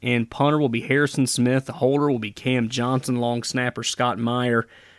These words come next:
Uh, kickoff returners will be Elijah Hamilton and Rocco Griffin. Punt returners will be Cam Johnson and George Allen. Gonna take a look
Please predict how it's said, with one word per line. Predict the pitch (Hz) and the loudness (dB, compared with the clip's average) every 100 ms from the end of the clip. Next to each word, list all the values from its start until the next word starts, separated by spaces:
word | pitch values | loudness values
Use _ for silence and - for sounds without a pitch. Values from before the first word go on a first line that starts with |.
| _ | _
Uh, | 117 113 | -6 -6
kickoff | 113 131 127 123 | -4 0 2 2
returners | 120 131 127 120 | 0 0 2 0
will | 117 | -2
be | 113 101 | -2 -2
Elijah | 113 120 120 117 | -2 -2 -2 -2
Hamilton | 117 123 120 123 117 | 0 0 0 -2 -4
and | 113 | -2
Rocco | 117 117 110 | -2 -2 -6
Griffin. | 104 123 123 117 | -4 -4 -2 -6
Punt | - 117 | -6 -8
returners | 110 - 131 127 113 110 _ - _ _ | -8 -2 0 2 2 -2 _ -20 _ _
will | - | -8
be | 110 104 | -8 -10
Cam | - 123 123 117 | -4 -2 0 0
Johnson | 113 117 117 - 120 113 - | 0 -2 -2 -2 -4 -4 -6
and | 110 110 110 110 - | -6 -4 -4 -6 -12
George | 113 110 113 117 113 110 - | -12 -6 -4 -2 -4 -6 -10
Allen. | 110 113 110 95 - - - - - | -4 -2 -2 -8 -20 -20 -20 -18 -6
Gonna | 143 | 0
take | 180 | 2
a | 156 | 4
look | 170 | 2